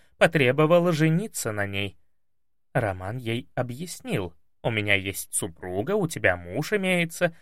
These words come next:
ребенка я пристрою, давай расстанемся друзьями». Он с ней решил поступить, как с женщинами нашего круга. Думал, что Галина такая же, как все, кто к Нике на журфиксы ходит. Не разобрался в бабенке.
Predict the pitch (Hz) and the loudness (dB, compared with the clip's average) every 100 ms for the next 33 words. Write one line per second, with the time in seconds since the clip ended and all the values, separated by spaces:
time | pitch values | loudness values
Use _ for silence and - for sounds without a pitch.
0 | _ _ _ - 139 226 175 101 92 - | _ _ _ 0 2 0 -2 -4 -4 -4
1 | 107 - - 127 190 240 240 - 151 214 | -6 -6 -2 2 4 2 -4 0 2 4
2 | 254 185 165 143 180 180 170 151 143 107 | 4 2 2 0 0 -2 -2 -2 -2 -2
3 | 90 87 92 _ _ _ _ _ _ _ | -6 -8 -12 _ _ _ _ _ _ _
4 | - 208 214 - 220 214 208 - 196 175 | -2 -2 -2 -4 0 2 2 2 0 0
5 | 170 - 156 156 170 208 160 120 110 117 | 0 0 0 0 0 2 2 0 4 4
6 | 127 143 185 180 175 143 131 185 214 - | 4 0 -2 0 2 2 0 -4 -8 0
7 | 147 90 87 - _ - - 190 170 147 | 2 2 0 -6 _ -20 -4 2 6 6
8 | 131 - - 123 113 107 117 117 107 - | 2 2 4 6 6 4 2 4 2 6
9 | 113 127 120 131 110 - - - 110 143 | 6 8 6 0 0 -2 -6 0 4 4
10 | - 120 107 113 107 110 113 113 113 113 | 2 -2 -2 -6 -6 -6 -4 -4 -2 0
11 | 113 110 123 151 - 185 - 98 101 92 | 2 2 2 0 -2 -6 -4 -4 -4 -4
12 | 107 - _ _ _ _ _ _ _ _ | -4 -6 _ _ _ _ _ _ _ _
13 | - 123 107 101 95 160 165 - 98 98 | -2 0 2 0 0 0 -2 -4 -6 -2
14 | 98 98 101 117 131 | 0 -2 -4 -10 -18